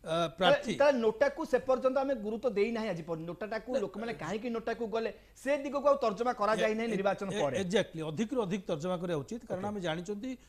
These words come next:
Speaker 1: ଗୋଟିଏ ଗୋଟିଏ ଭୋଟରେ ମଧ୍ୟ ପ୍ରାର୍ଥୀ ହାରୁଛନ୍ତି ଆଉ ଜିତୁଛନ୍ତି।
Speaker 2: ନିଶ୍ଚୟ ଭାବରେ।
Speaker 1: ଆଉ ଯେତେବେଳେ ଗୋଟିଏ ଭୋଟ ପାଇଁ
Speaker 2: ହଁ।
Speaker 1: ଗୋଟିଏ ଭୁଲ ପ୍ରାର୍ଥୀ ବା ଗୋଟେ ଅପସନ୍ଦ ପ୍ରାର୍ଥୀଟିଏ, ଅ, ଜିତିକି ପଳେଇ ଆସୁଛି,
Speaker 2: ହଁ।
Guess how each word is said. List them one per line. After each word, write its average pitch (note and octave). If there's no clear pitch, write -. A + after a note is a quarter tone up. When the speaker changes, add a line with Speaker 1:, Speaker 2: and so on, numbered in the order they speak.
Speaker 1:
ଗୋଟିଏ G3
ଗୋଟିଏ B3+
ଭୋଟରେ G#3
ମଧ୍ୟ G3+
ପ୍ରାର୍ଥୀ F#3+
ହାରୁଛନ୍ତି F3+
ଆଉ F3+
ଜିତୁଛନ୍ତି। A2+
Speaker 2:
ନିଶ୍ଚୟ F#3
ଭାବରେ। A2
Speaker 1:
ଆଉ F3+
ଯେତେବେଳେ A#3+
ଗୋଟିଏ G3+
ଭୋଟ A3
ପାଇଁ D3+
Speaker 2:
ହଁ। B2+
Speaker 1:
ଗୋଟିଏ B3
ଭୁଲ A3
ପ୍ରାର୍ଥୀ A#3+
ବା A#3
ଗୋଟେ A3
ଅପସନ୍ଦ C4+
ପ୍ରାର୍ଥୀଟିଏ, B3
ଅ, F3+
ଜିତିକି A3
ପଳେଇ A3
ଆସୁଛି, C#3+
Speaker 2:
ହଁ। A#2